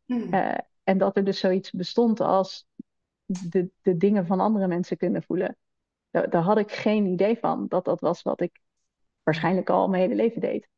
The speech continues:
Speaker 1: Ja.
Speaker 2: Ehm, en ik ben dat de afgelopen jaren, eh, ja, ben ik, ben ik daarin steeds meer gaan ontdekken wat daarin dan, ehm, eh, ja, wat ik zeg maar ook kan kaderen als niet van mij zijn. En daar hoef ik niks mee, maar ook hoe ik het kan gebruiken als een kracht in plaats van als een, eh, als een last.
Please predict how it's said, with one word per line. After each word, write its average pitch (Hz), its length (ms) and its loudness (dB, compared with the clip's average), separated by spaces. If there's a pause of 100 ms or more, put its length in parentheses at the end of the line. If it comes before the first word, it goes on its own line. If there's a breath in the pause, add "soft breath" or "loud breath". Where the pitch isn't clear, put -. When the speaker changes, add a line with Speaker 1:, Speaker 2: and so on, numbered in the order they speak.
(140)
Speaker 1:
Ja. 170 360 -12
Speaker 2:
Ehm, 185 440 2 (180)
en 190 160 0
ik 190 100 -4
ben 202 140 2
dat 190 120 0
de - 60 -4
afgelopen 190 540 0
jaren, 180 720 0
eh, - 160 -6
ja, - 180 -4 (100)
ben 190 140 2
ik, 196 120 -2 (140)
ben 190 200 -2
ik 196 100 -2
daarin 202 760 0
steeds - 280 0
meer 196 160 0
gaan 190 240 0
ontdekken 196 400 0
wat 190 180 0
daarin 202 360 0
dan, 190 320 0 (480)
ehm, 185 600 -2 (800)
eh, - 520 -2 (320)
ja, 180 340 -2 (580)
wat 196 300 0
ik 202 100 -2
zeg 185 200 0
maar 180 160 4
ook - 280 -2
kan 185 220 -4
kaderen 180 400 2
als 190 200 0
niet 196 220 0
van 185 140 -2
mij 180 160 2
zijn. 180 280 -2
En 202 100 0
daar 208 100 -2
hoef 214 160 -2
ik 233 80 -2
niks 214 260 -4
mee, 220 220 2
maar 190 220 0
ook 190 220 0
hoe 202 160 0
ik - 80 -12
het - 160 -6
kan 185 220 0
gebruiken 190 500 0
als 180 160 0
een 190 120 -4
kracht - 360 0
in 190 100 -2
plaats - 300 0
van 202 200 -2
als - 260 -4
een, 202 260 -4
eh, - 420 -4
als - 180 -2
een 180 100 -2
last. - 360 -2